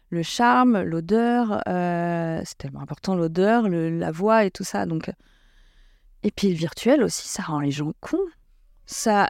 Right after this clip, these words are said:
non, mais ça permet aux gens d'avoir des comportements de gros teubés. Et, euh, moi, le nombre de connards qui m'ont abordé, genre, euh, « Coucou, je te trouve charmante, euh, j'aimerais bien te proposer une levrette ce soir, t'en dis quoi ? »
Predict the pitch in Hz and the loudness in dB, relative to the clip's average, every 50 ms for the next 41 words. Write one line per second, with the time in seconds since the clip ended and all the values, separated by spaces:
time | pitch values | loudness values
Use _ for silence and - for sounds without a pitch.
0 | - 208 226 240 254 226 214 190 - 196 190 185 - 214 208 208 220 233 247 262 | 2 2 4 4 6 4 4 2 2 2 2 2 2 0 2 2 4 4 4 4
1 | 247 226 214 208 196 202 240 277 302 247 190 180 180 180 180 180 - - 214 202 | 4 4 4 4 2 2 2 2 4 4 4 2 2 2 0 -2 0 0 -2 0
2 | - 220 190 - - 202 196 208 247 285 240 170 165 165 - 180 - - 240 269 | 0 -2 -2 -2 -2 0 2 2 4 4 4 2 0 -2 -4 -6 -2 0 0 0
3 | - _ _ _ - - 226 220 226 214 202 247 285 359 392 - _ _ _ _ | 0 _ _ _ -4 0 2 2 2 2 2 0 0 0 -2 -4 _ _ _ _
4 | _ _ _ _ _ _ _ _ - 190 190 185 180 180 175 170 170 165 165 165 | _ _ _ _ _ _ _ _ 0 2 4 4 4 4 4 2 2 2 2 0
5 | 156 120 92 69 71 - - 185 190 202 185 165 160 170 180 180 165 151 147 _ | 0 0 -2 -4 -4 -6 -4 -2 0 0 0 0 0 0 0 0 0 -2 -4 _
6 | - - 220 226 226 226 233 220 - - - 175 170 170 175 170 175 175 175 175 | -6 0 2 2 4 4 2 0 -2 -4 -6 -4 -2 -2 0 0 0 0 0 2
7 | 196 208 190 180 170 160 156 156 156 151 156 - _ - - - _ _ _ _ | 0 0 0 0 -2 -2 0 0 -2 -2 -4 -6 _ -20 -20 -20 _ _ _ _
8 | - - 185 - - - 277 - - 208 190 - 196 170 - - 190 170 170 175 | -8 -8 -8 -6 -4 -6 -6 -4 -2 -4 -4 -2 -4 -4 -4 -2 -2 0 0 0
9 | 180 190 208 226 247 254 - 214 185 180 170 165 165 160 160 160 156 156 156 - | 0 2 2 2 2 2 2 2 0 2 2 2 0 0 0 0 0 0 0 -2
10 | 160 175 170 170 165 165 165 165 190 208 214 - - 190 - 180 170 170 170 170 | -2 -2 -2 -2 -2 -2 -2 -2 -2 -2 -2 -2 -2 -2 0 0 0 0 0 0
11 | 165 170 165 165 165 180 180 - - 185 175 - 233 254 - - 180 170 160 170 | 0 0 0 2 0 0 -2 -2 -4 -4 -2 0 -2 -2 -2 -2 -4 -4 -4 -4
12 | 180 - - - 220 226 | -8 -6 0 0 0 0